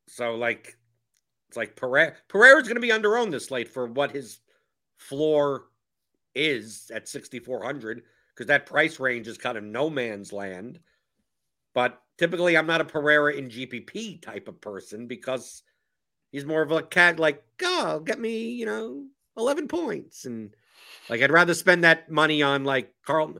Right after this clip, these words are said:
like, Morris for, you know, the same price. Like, he could score two goals.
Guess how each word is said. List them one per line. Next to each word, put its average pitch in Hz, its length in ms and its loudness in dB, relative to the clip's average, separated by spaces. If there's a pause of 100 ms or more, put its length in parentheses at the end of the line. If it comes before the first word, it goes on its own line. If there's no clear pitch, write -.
(180)
like, 131 160 -4
Morris 165 680 4 (440)
for, 117 460 -4
you 135 100 -8
know, 113 340 -2 (160)
the 123 80 -12
same 156 240 -2
price. 143 600 0 (500)
Like, 117 120 -8
he 160 80 -6
could - 140 -4
score - 320 0
two - 160 -10
goals. 117 580 -4